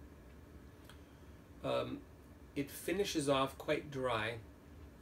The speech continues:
so my mouth is very dry right now. This is really a dry style of whiskey. Um, a little bit of that mintiness is still left in my mouth too, so that's very refreshing.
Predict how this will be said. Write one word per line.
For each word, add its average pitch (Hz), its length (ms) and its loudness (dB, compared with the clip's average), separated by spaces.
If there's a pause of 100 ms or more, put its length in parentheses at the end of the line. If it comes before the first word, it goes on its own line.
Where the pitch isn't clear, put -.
(800)
so 139 200 2
my 123 120 4
mouth 127 280 2
is 120 200 -4 (180)
very 147 280 8
dry 127 300 4
right 113 220 2
now. 107 240 -2 (800)
This 175 180 2
is 160 140 2
really 202 280 6
a 139 60 10
dry 120 440 6
style 117 600 4
of 110 200 0
whiskey. 113 420 0 (3000)
Um, 117 400 4 (920)
a - 40 -2
little 175 120 2
bit 196 120 6
of 190 60 0
that 131 180 8
mintiness 165 560 4
is 139 80 -4
still 156 160 4
left 143 240 6
in - 20 4
my 139 100 6
mouth 127 240 2
too, 127 200 -4
so - 120 -8
that's 139 220 0
very 127 240 2
refreshing. 147 680 -2